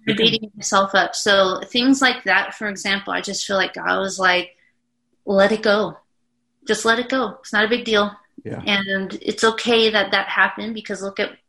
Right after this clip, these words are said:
Speaker 2: the context of your life
Speaker 1: Yeah.
Speaker 2: right now.
Speaker 1: The way I look at it is, like, life is hard enough the way it is. I mean, life is great and life is happy, but it's also difficult, you know? And, like, right now with all the stuff that's going on, I feel like we're work-, carrying these backpacks, but you add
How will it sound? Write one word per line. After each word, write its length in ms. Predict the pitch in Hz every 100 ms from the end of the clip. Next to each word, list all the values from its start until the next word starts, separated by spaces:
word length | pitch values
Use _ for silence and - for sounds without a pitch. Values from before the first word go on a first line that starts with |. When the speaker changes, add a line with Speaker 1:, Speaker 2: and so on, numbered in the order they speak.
| -
Speaker 2:
the 100 | 208
context 580 | 190 175 185 - -
of 140 | 175 165
your 140 | 165
life 220 | 170 -
Speaker 1:
Yeah. 80 | -
Speaker 2:
right 140 | - -
now. 240 | - - _ - -
Speaker 1:
The 180 | 143 170
way 200 | 160 160
I 40 |
look 200 | 196 156
at 160 | 139 127
it 80 | 117
is, 160 | 113
like, 300 | 117 107 - _ _ -
life 280 | 143 208 202
is 120 | -
hard 220 | 143 143
enough 260 | 123 120 -
the 80 |
way 160 | 98 92
it 100 | 95
is. 380 | 87 - - - _ _ _
I 100 | 117
mean, 520 | 127 123 120 113 113 110 _
life 300 | - 135 190
is 120 | 120 -
great 420 | 117 98 104 - _ _
and 80 | 110
life 200 | 123 131
is 120 | 135
happy, 340 | - 214 120 107
but 140 | 104
it's 140 | 139 -
also 240 | 247 180
difficult, 580 | 139 170 160 127 90 - _ _
you 120 | 127
know? 340 | 110 107 139 - _ _ _
And, 500 | 143 139 135 131 127 - -
like, 220 | 147 147
right 200 | 170 202
now 200 | 165 165
with 100 | 135
all 100 | 143
the 80 | 170
stuff 180 | - 160
that's 180 | 151 -
going 240 | 143 135
on, 280 | 127 147 160
I 80 | 139
feel 160 | 135 180
like 160 | 160
we're 80 | 143
work-, 200 | 135 147
carrying 200 | - 160
these 140 | 139 117
backpacks, 600 | 139 151 - 120 113 -
but 200 | 120 -
you 80 | 123
add 360 | 127 123 113